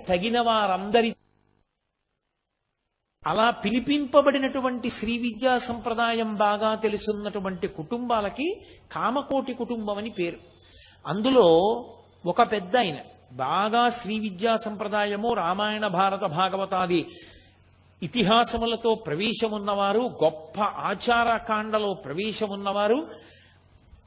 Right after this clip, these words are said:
చాలా చక్కగా ఆచార సంప్రదాయాల్ని పాటించేటటువంటి భక్తి తత్పరులు, వారికి కామకోటి శాస్త్రి గారని పేరు. ఆయన ఆ పరంపరలోని వారు.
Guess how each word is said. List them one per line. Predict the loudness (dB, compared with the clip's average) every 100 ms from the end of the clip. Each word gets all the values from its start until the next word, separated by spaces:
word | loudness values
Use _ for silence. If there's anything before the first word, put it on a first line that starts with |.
| -8 -2
చాలా | 2 6 6 4 -2
చక్కగా | -6 0 2
ఆచార | 4 4 0 0 0 0
సంప్రదాయాల్ని | -4 -6 -4 0 2 2 0 0 -4
పాటించేటటువంటి | 0 -2 -2 -6 -2 -2 -2 -4 -6 -6 -6
భక్తి | -4 -6 -6 -6
తత్పరులు, | -6 -2 0 2 0 -2 -8 -2
వారికి | 0 0 -2 -4
కామకోటి | -6 -2 0 0 2 0 0
శాస్త్రి | 0 0 -2 -2 0
గారని | 2 0 -2
పేరు. | -6 -8 -10 -14 -20 -20 _ _
ఆయన | -6 -4 -2 -2 -4 -6
ఆ | -10
పరంపరలోని | -4 -4 -4 -4 -4 -4 -4
వారు. | -6 -8